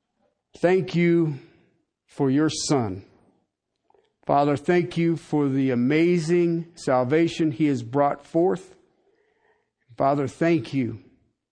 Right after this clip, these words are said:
that we are joint heirs with Christ, adopted into your family,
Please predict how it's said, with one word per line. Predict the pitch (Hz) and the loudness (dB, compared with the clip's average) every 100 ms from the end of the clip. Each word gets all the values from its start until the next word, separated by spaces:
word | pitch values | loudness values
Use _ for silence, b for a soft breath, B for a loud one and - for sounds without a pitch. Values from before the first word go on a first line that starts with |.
| _ _ _ _ _ _ _ _ _ _ _ _ _ _ | _ _ _ _ _ _ _ _ _ _ _ _ _ _
that | 117 123 | -14 -8
we | 139 147 143 135 - - | -2 0 0 -2 -10 -12
are | 113 | -10
joint | 110 113 156 175 175 | -10 -2 0 2 2
heirs | 175 175 160 156 | 2 2 0 -4
with | - | -6
Christ, | - 147 127 101 - - - | -2 0 2 -2 -8 -16 -14
adopted | 110 156 170 180 185 170 | -2 2 2 2 0 2
into | 165 - 151 | 0 0 -2
your | 135 160 175 | 0 0 0
family, | - 147 139 127 131 127 117 | -2 -2 0 0 0 -2 -2